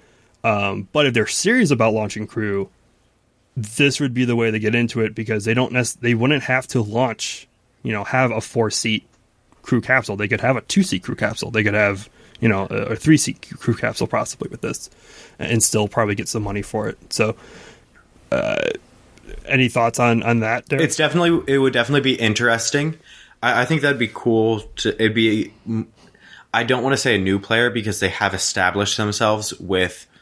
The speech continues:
Speaker 2: Electron, but definitely more of the new space coming in. And I think that's good.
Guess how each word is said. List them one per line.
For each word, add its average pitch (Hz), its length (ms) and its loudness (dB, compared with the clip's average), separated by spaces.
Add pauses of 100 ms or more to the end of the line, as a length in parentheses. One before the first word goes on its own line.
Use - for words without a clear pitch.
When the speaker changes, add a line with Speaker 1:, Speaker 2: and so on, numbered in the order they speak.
(180)
Speaker 2:
Electron, 95 720 0 (100)
but 135 220 -2
definitely 147 680 2 (380)
more 117 260 4
of 117 140 -2
the 113 80 2
new 101 260 4
space 98 520 0
coming 95 320 -2
in. 90 300 -4 (420)
And 95 100 -2
I 95 160 4
think 117 200 -2
that's 98 260 0
good. 92 440 -2